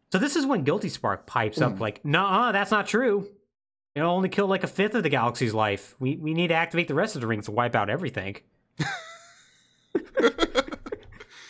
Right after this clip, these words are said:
Speaker 1: It's, it's really nice, like, how f-, like, upfront he is with the plan. Like,
Speaker 2: Mm-hmm.
Speaker 1: I think his little line's like,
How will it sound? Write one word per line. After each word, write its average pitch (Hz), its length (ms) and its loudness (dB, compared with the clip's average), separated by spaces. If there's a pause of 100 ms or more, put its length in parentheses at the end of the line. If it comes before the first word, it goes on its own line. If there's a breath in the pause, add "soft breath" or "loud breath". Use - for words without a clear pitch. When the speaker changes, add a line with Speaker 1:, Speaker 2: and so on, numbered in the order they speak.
Speaker 1:
It's, - 180 0
it's 247 280 -4
really 349 240 2
nice, 277 180 0
like, 233 120 -2
how 220 180 2
f-, - 260 -10
like, 139 300 0
upfront 139 400 0
he 139 160 0
is 131 120 2
with 135 120 -2
the 131 60 -4
plan. 120 300 2
Like, 180 120 6
Speaker 2:
Mm-hmm. 175 80 4
Speaker 1:
I - 20 8
think 180 120 2
his 143 120 2
little 135 300 2
line's 117 260 2
like, 135 160 -2